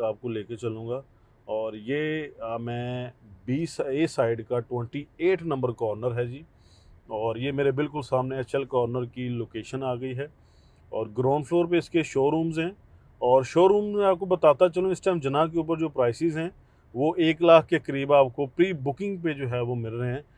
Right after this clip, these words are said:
लेकिन इसका plus point ये है कि आपको एटी फ़ाइव thousand per square feet area पे ये, आ, जो है ground floor with basement mezzanine ये दे रहे हैं।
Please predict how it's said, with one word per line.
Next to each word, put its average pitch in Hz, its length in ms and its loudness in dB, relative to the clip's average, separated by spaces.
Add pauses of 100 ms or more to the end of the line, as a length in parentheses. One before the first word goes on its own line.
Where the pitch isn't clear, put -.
(160)
लेकिन 127 420 -2
इसका 156 260 0
plus 151 320 0
point 151 180 -2
ये 135 180 -2
है 139 80 -2
कि 139 100 -4
आपको 139 560 2 (280)
एटी 143 260 -4
फ़ाइव 139 300 6 (100)
thousand 127 300 -2
per 127 120 2
square 127 280 -6
feet 123 180 -8
area 117 320 -4
पे 113 160 -8
ये, 113 260 -6 (420)
आ, 117 100 4
जो 117 180 -2
है 120 180 4
ground 120 300 -2
floor 135 240 0
with 120 320 -4
basement 139 640 -4
mezzanine 131 520 -4
ये 120 160 -6
दे 110 200 -8
रहे 131 120 -6
हैं। 135 140 -10